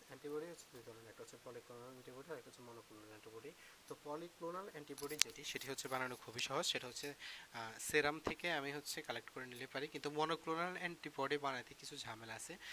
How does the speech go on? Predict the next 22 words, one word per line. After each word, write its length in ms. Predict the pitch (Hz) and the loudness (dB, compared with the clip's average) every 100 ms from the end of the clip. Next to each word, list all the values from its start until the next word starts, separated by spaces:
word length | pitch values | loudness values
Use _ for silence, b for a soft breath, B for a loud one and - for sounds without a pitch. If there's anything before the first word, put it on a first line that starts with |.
| B - | B 2
সেখানে 300 | 135 131 135 | 2 2 -2
হচ্ছে, 380 | - 143 135 127 B - | 4 8 8 4 B -4
আহ, 380 | 123 117 117 117 - - 131 | 4 6 8 6 0 -12 -2
যেই 320 | - 131 127 | 2 4 4
ফিউজিং 500 | 120 147 143 151 160 160 | 2 4 4 4 2 6
অ্যান্টিবডি 520 | 147 147 139 147 143 | 6 6 2 4 4
সিক্রেটিং 540 | 151 147 - 135 147 139 | 4 -2 0 0 2 0
স্প্লিন 340 | - - 139 | -2 -2 -2
সেল, 180 | - 147 | 2 2
যে 180 | 147 139 | 2 2
স্প্লিন 420 | - - 143 147 | -2 2 2 2
সেল 200 | 156 160 | 0 2
থাকে, 300 | 160 - 208 | 2 2 0
সেই 240 | 160 147 | 0 0
স্প্লিন 320 | - - 156 | -2 -4 -6
সেলকে 500 | 151 - 160 160 - | -6 -4 -4 -4 -6
হচ্ছে 360 | 165 160 - 214 B B B | -8 -4 -2 -2 B B B
ইমর্টাল 460 | 156 160 151 151 165 | 0 6 8 8 6
মায়োলোমা 460 | 165 143 127 127 139 | 12 12 12 8 6
সেলের 260 | - 127 | 6 2
সাথে, 260 | - 135 143 | 2 0 -2
উম, 280 | 135 147 | -4 -6